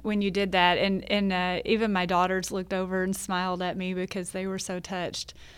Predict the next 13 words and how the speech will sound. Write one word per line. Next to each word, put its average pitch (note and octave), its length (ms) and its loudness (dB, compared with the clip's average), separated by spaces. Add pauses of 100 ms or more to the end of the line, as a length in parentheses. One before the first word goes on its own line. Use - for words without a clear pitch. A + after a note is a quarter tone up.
(280)
by F#3 160 4
that F3+ 180 0
blessing F3+ 640 -4
for G3 180 -8
pregnant F#3 460 -6
women. F3+ 440 -4 (640)
Um, A3 440 2 (580)
we, D#4+ 340 6
you - 180 4
know, C4+ 120 10
we're, C#4 200 4 (100)
we're C4+ 100 6
talking D#4+ 680 8